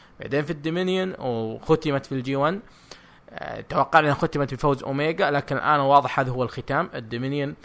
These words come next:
no limit، ما في أي حد للوقت، فقط، آه، فوزين من أصل ثلاثة، إما بالتثبيت أو بالإخضاع أو بقرار حكام، ما ندري. أنا عطيت،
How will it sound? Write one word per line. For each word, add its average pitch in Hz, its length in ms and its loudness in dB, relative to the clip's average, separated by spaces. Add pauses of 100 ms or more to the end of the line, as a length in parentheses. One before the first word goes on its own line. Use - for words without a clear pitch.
(760)
no 165 220 10
limit، 180 340 4
ما 131 200 4
في 147 220 2
أي 165 440 2 (140)
حد 151 380 0
للوقت، 156 360 6
فقط، 151 600 2
آه، 120 440 0 (360)
فوزين 156 460 6
من 143 120 0
أصل 156 220 -2
ثلاثة، 156 500 4 (340)
إما 156 140 2
بالتثبيت 147 600 -2
أو 156 160 0
بالإخضاع 139 480 4
أو 143 60 6
بقرار 143 300 4
حكام، 147 440 0
ما 143 140 4
ندري. 160 360 -2 (1500)
أنا 175 140 8
عطيت، 170 460 6